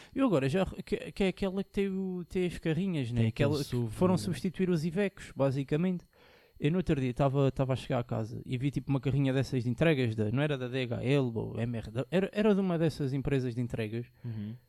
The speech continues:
Speaker 1: Pá, e era uma marca chi-, tipo, que eu nunca tinha visto. Tipo, acho que
Speaker 2: Mas
Speaker 1: era a
Speaker 2: tu já,
Speaker 1: Hiways.
Speaker 2: já viste o suv,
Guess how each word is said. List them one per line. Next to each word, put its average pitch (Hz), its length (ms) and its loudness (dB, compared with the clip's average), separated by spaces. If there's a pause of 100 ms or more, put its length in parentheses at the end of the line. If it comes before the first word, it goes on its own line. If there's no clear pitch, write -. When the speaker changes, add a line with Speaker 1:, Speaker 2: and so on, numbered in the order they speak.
(200)
Speaker 1:
Pá, - 120 -4
e 123 160 -2
era 135 100 2
uma 160 160 2
marca 226 320 0
chi-, - 220 -8
tipo, - 200 -8
que - 80 0
eu 233 40 4
nunca 226 160 2
tinha 220 200 -4
visto. 220 380 -4
Tipo, 131 260 -2
acho 147 140 0
que 202 60 0
Speaker 2:
Mas 185 80 6
Speaker 1:
era 190 80 8
a 185 40 8
Speaker 2:
tu 190 120 8
já, 190 60 8
Speaker 1:
Hiways. 185 320 6
Speaker 2:
já 143 180 4
viste 143 260 0
o 127 60 2
suv, 110 320 -2